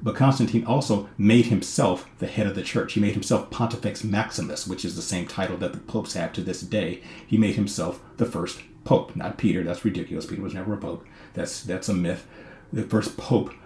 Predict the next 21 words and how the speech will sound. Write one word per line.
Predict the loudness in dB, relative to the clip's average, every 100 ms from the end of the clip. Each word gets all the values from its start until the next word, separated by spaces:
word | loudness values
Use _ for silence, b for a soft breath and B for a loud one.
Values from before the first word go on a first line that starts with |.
| -4
was | 0 0
Constantine, | -2 0 0 0 -4 -4 -4 -4
and | -4
his | -4 -2
third | -2 -2
successor, | -4 -4 -2 -2 -2
Theodosius, | -2 -2 2 2 0 -4 -6 B B B 0
made, | 2 4 2 -2 B B B -4
uh, | -2 -2 -6
Christianity | 0 0 2 2 2
the | 0
official | -2 -4 -2
religion | 0 2 2 2 -2
of | -4 -2
Rome, | 2 2 0 -4 B B B
and | -2 0 2 2
that | 0 -2
just | -4
started | -4 -2 -4
a |
whole | -4 -2 -2 -4